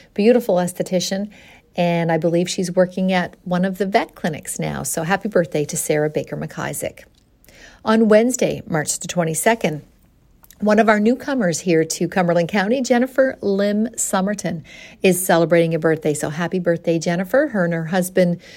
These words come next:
moved from Ontario during the pandemic. And I remember when I was door knocking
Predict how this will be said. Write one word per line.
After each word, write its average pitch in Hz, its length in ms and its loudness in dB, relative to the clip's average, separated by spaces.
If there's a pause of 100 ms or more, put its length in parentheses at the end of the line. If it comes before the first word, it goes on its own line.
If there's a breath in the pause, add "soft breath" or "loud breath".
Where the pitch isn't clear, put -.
(280 loud breath)
moved 226 220 6
from 226 200 2
Ontario 220 640 4
during 175 240 2
the 180 80 0
pandemic. 180 640 2
And 165 100 -4
I 170 40 -2
remember 208 400 2
when 302 120 0
I 240 80 2
was 208 220 2
door 180 340 2
knocking 165 600 -2